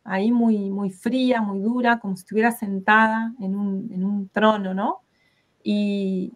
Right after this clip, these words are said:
y fíjense lo que dice. Dice, "La era atómica se acerca. Rusia ya juega con ella sin saberlo.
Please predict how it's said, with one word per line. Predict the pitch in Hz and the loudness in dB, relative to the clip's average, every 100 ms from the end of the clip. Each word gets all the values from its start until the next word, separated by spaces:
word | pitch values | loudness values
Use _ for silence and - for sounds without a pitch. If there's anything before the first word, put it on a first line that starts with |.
| - | -6
y | 214 | -4
fíjense | 262 247 285 262 262 | 0 4 4 4 6
lo | 269 | 6
que | 240 | 4
dice. | 214 254 - 190 196 - | 0 0 -2 -8 -10 -4
Dice, | 214 214 220 214 | -2 0 2 4
"La | 208 | 6
era | 254 277 | 8 6
atómica | 269 254 262 269 262 | 6 2 2 2 2
se | 254 202 | 2 -4
acerca. | 185 - 247 214 - 196 - _ _ _ _ _ _ _ _ _ - | -2 4 4 4 -6 -14 -14 _ _ _ _ _ _ _ _ _ -8
Rusia | 208 262 285 - 285 269 - | -2 0 -2 0 4 4 0
ya | - - 220 | -8 0 0
juega | - - 254 254 254 | 2 8 10 10 6
con | 208 202 | 4 -2
ella | 240 320 - 320 - | -2 -2 -4 -6 -8
sin | - 220 220 | -8 -2 0
saberlo. | 214 202 202 196 196 190 | 0 -2 0 -2 -4 -12